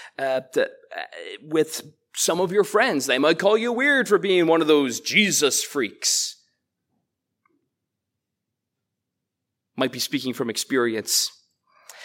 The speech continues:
You might be called to surrender a certain lifestyle that you live that is not congruent with being a Christ follower.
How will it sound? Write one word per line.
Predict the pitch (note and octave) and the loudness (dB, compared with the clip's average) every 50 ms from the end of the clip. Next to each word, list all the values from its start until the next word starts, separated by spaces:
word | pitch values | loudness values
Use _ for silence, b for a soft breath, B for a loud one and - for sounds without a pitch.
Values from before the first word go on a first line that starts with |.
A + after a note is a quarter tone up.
| B B B B B B B B B B B B B B B B B | B B B B B B B B B B B B B B B B B
You | B B2+ C3+ | B 4 4
might | C#3+ C#3+ C#3+ | 6 6 4
be | D3+ D#3 | 2 0
called | D3+ - C#3+ D3 D#3+ E3+ - | 0 0 2 2 2 2 2
to | F#3+ F3 | 0 0
surrender | - - F3+ D#3+ C#3+ E3+ F3 F#3 F#3 F3 F3+ | 0 2 2 2 2 2 2 2 2 2 2
a | F3 E3+ | 2 2
certain | - - G3 G3 F#3 E3 E3+ D#3+ | 0 0 0 0 0 0 0 0
lifestyle | D#3+ E3 G3 A3 - - - - E3 D3 C3+ B2 A#2 A2+ | 0 0 0 0 0 -2 -2 -2 -2 -2 -2 -2 -2 -4
that | B2+ B2 - | -6 -8 -8
you | B2 B2 A#2+ | -10 -10 -10
live | A#2 A2 G2+ F2+ - - - - - - _ _ _ _ _ _ _ _ _ _ _ _ _ _ _ _ _ _ _ _ _ _ _ _ _ _ _ _ - - _ _ | -10 -10 -10 -14 -16 -20 -20 -20 -20 -20 _ _ _ _ _ _ _ _ _ _ _ _ _ _ _ _ _ _ _ _ _ _ _ _ _ _ _ _ -20 -20 _ _
that | - B2 C3 C3 | 0 0 0 0
is | B2+ B2 C3 | -2 -2 -2
not | C3+ C3 D3 - | -2 -2 -2 -4
congruent | - E3 D3+ C3+ C#3 E3 F3+ G#3 G#3 - | -6 -6 -6 -2 0 2 2 2 0 -2
with | C#3+ - - | -4 -6 -6
being | - C3+ A#2+ A#2 | -6 -8 -6 -8
a | A#2 A2+ | -10 -10
Christ | - C3 A2+ A2 - - | -8 -8 -8 -6 -8 -10
follower. | - A2+ G#2 G2+ F#2+ G2 G2+ F#2 - - | -8 -10 -10 -10 -12 -16 -18 -18 -20 -20